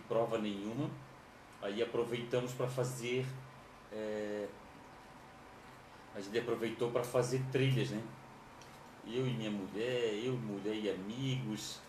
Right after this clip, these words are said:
a gente aproveitou pra fazer trilhas. É... e é isso que a gente tem que, isso que a gente tem que fazer, a gente tem que aproveitar, né? A gente tem que aproveitar nossos dias, porque a...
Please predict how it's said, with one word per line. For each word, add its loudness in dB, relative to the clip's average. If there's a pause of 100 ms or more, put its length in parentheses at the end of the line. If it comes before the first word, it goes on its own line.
(300)
a 0
gente -4
aproveitou -2
pra -4
fazer -4 (120)
trilhas. -4 (1000)
É... -2 (920)
e 0
é 2
isso -2
que 2
a 6
gente -4
tem -6
que, -8 (1700)
isso -4
que 0
a 0
gente 4
tem 0
que -4
fazer, 4
a 4
gente -4
tem -4
que 2
aproveitar, 2
né? -2 (120)
A -6
gente -8
tem -4
que -8
aproveitar -4
nossos -4
dias, -4 (720)
porque -2
a... -2